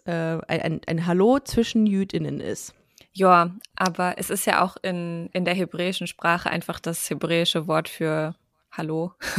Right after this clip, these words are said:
Speaker 2: <laughs> oder
Speaker 1: Ja,
Speaker 2: Frieden, also
Speaker 1: okay. Oh, das ist immer gut.
Speaker 2: Genau.
Speaker 1: Also Shalom, Helene, schön, dass du bei Busenfreundin bist.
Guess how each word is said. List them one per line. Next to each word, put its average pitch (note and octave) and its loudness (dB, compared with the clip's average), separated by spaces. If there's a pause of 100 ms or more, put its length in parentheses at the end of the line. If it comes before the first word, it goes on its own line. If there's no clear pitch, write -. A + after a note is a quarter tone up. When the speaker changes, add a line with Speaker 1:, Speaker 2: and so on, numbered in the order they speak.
(200)
Speaker 2:
<laughs> - 0
oder F#3 10
Speaker 1:
Ja, F3 8
Speaker 2:
Frieden, G3 4
also E3 4
Speaker 1:
okay. A3 8 (680)
Oh, B3+ 10 (180)
das D4+ 6
ist D#4+ 2
immer A3+ 6
gut. D3+ 0
Speaker 2:
Genau. E3+ 4
Speaker 1:
Also F#3+ 4
Shalom, G#3 4
Helene, G3+ 6
schön, A3+ 0
dass G#3 0
du G3+ -4
bei G3 4
Busenfreundin F3 0
bist. F#3+ -2